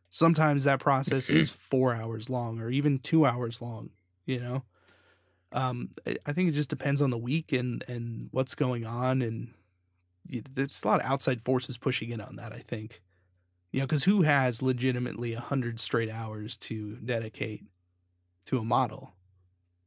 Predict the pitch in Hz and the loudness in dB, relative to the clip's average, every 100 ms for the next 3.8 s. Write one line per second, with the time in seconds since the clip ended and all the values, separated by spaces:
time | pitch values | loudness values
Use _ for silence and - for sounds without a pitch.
0 | _ _ _ _ - 85 98 110 - 113 | _ _ _ _ -2 2 4 4 4 4
1 | 98 127 123 87 85 92 92 95 - 98 | 4 4 4 4 6 4 4 4 4 2
2 | 87 107 - 80 85 - 87 - 127 107 | 4 2 2 2 2 2 0 2 2 2
3 | 87 - 139 101 76 76 - 80 | 0 0 0 2 0 0 -2 -2